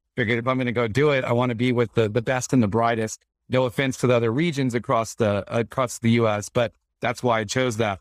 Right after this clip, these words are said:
Uh, after about six to eight months, we started getting some traction. I went back to the portfolio management side.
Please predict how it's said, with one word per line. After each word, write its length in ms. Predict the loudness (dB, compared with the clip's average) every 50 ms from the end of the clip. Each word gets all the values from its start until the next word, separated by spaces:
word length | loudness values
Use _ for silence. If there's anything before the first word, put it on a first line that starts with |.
| _ _ _ _ _ _ -4
Uh, 220 | -2 0 0 0
after 220 | -2 -4 -2 -2 -2
about 220 | 0 0 -2 -2
six 240 | -2 -6 -6 -4 -2
to 80 | -2 0
eight 160 | 0 0 0
months, 340 | 0 0 0 0 -2 -4 -4
we 100 | -4 -4
started 280 | -2 0 0 0 0
getting 180 | 0 -2 -4 -4
some 160 | -4 -6 -10
traction. 600 | -4 -2 0 0 0 -2 -2 -2 0 0 0 0 -2
I 100 | -2 -2
went 220 | -2 -2 -4 -2 0
back 240 | 0 0 0 -2 -6
to 100 | -4 -4
the 80 | -4
portfolio 440 | -2 0 -2 -2 0 0 2 2 2
management 480 | 2 0 0 0 -2 -2 -2 -4 -4 -4
side. 400 | -2 0 0 2 2 0 -2